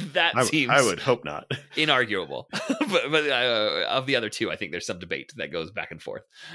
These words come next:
Speaker 2: Yeah, and, but you could just tell, like, oh, the mannerism's not quite there. The voice isn't, isn't exactly the same. And sometimes it's like,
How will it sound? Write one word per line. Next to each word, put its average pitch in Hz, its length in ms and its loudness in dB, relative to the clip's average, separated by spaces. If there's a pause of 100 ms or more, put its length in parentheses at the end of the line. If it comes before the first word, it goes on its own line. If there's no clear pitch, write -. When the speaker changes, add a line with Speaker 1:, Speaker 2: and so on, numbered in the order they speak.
(680)
Speaker 2:
Yeah, 78 260 -6 (120)
and, 92 200 -2
but 95 120 -2
you 104 200 -4
could 107 120 -6
just - 120 -4
tell, 92 160 -4 (340)
like, 101 160 0
oh, 101 140 2
the 101 80 -2
mannerism's 110 560 0
not 117 180 -8
quite 156 400 -8
there. 151 420 2 (400)
The 92 360 -2 (140)
voice 131 260 0
isn't, 104 240 -8 (280)
isn't 117 220 -2
exactly 110 300 0
the 113 40 -8
same. 113 160 -4
And 107 120 -8
sometimes 143 340 0
it's 110 40 0
like, 101 180 0